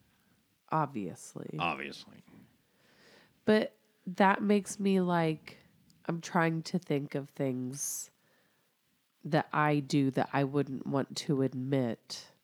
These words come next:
Speaker 1: when no one is watching.
Speaker 2: Eee.
Speaker 1: I, like, in all honesty,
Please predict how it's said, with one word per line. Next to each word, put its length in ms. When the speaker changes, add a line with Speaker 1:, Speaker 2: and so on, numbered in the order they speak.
Speaker 1:
when 240
no 140
one 200
is 180
watching. 540
Speaker 2:
Eee. 720
Speaker 1:
I, 180
like, 300
in 120
all 220
honesty, 520